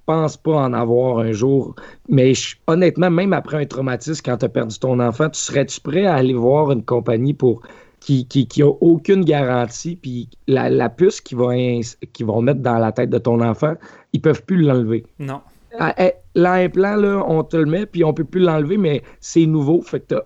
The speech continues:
Speaker 1: aucun rating de
Speaker 2: <laughs>
Speaker 1: qu'est-ce que ça va faire, t'as aucune base sur quoi te, te, te fier, puis t'as, toi, tu vas faire, « Ah, ben ouais, OK, hey, j'ai perdu mon enfant une fois, on l'a retrouvé, tu sais, j'ai vraiment eu peur, esti.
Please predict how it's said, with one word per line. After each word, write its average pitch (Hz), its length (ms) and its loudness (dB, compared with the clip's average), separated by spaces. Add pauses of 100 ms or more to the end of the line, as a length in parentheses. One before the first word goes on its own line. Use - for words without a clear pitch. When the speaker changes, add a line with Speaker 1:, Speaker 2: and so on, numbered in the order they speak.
Speaker 1:
aucun 202 560 2
rating 165 560 2
de 135 380 -2
Speaker 2:
<laughs> - 60 -12
Speaker 1:
qu'est-ce 156 200 -2
que 151 100 0
ça 139 160 -2
va 131 140 0
faire, 170 280 -2
t'as - 260 -2
aucune 190 540 2 (120)
base 185 400 2
sur - 360 -14
quoi 156 260 -4
te, 131 400 -2
te, 123 120 -4
te 127 220 0
fier, 139 520 0 (440)
puis 139 120 -4
t'as, 165 180 2
toi, 190 160 2
tu 175 100 0
vas 147 100 4
faire, « 170 280 -2
Ah, 185 180 4
ben 139 160 2
ouais, 170 160 2
OK, 147 140 -2
hey, 147 200 4
j'ai 131 160 -2
perdu 156 280 -4
mon 175 200 2
enfant 151 220 -2
une 160 100 -4
fois, 175 200 -4
on - 20 0
l'a 151 160 0
retrouvé, 143 500 0
tu 160 140 -4
sais, 156 60 2
j'ai 127 160 -2
vraiment 131 340 -2
eu 143 140 0
peur, 139 400 0
esti. - 360 -8